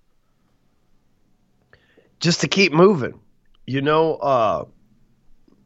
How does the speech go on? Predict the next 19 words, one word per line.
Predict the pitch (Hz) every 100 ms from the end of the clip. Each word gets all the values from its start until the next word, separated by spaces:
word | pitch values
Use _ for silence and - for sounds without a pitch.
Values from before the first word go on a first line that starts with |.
| _ -
you | 147 135
think | 165
about, | 160 156 143
like, | 120
Navy | 117 143 143 123
seals, | 143 147 139 117
man, | 120 127
they |
gotta | 175 143
go | 110 131
into | 127 117 120
action | 139 - 127
and | 110
kill | - 147 139
somebody | 120 110 107 104 101 - _ _ _ -
and | 127
then | 120 113
come | 127 139 139
back | 127